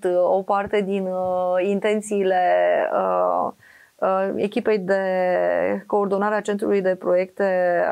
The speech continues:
a municipiului Timișoara. Poate că unele dintre legendele create în jurul, uh,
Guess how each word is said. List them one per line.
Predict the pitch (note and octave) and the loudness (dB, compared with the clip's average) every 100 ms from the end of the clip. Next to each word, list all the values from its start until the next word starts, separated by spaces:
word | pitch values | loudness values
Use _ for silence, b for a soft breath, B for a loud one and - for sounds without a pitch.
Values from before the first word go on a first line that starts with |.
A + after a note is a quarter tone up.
| - | 0
a | |
municipiului | F#3 F#3 F3+ G#3 G3+ G3 | -2 -4 -4 -4 -2 0
Timișoara. | G3 F3 F3+ F#3 F#3 A#3 C4 B B B | -2 -4 -4 -2 0 0 -4 B B B
Poate | - C4+ C#4+ C#4+ | -2 0 -2 0
că | C4 A#3 G#3+ G3+ G#3+ | 0 2 2 2 2
unele | C4+ D4 A#3+ | 2 2 0
dintre | G#3+ G#3 G#3 F#3+ F#3+ F#3 F3+ | 0 0 0 0 2 2 2
legendele | F#3 F3+ A3 C4 A#3 G3 F3+ F3+ F3 E3+ | 2 2 0 2 2 2 2 2 2 0
create | G3 F#3+ A3 A3+ G#3+ F3+ F3+ | 0 2 2 0 2 2 2
în | F#3+ F#3 | 0 -2
jurul, | G3 G#3 G#3 G3 F#3+ | 0 2 2 2 2
uh, | F#3+ F#3 F3+ F3 E3+ | 2 2 2 2 0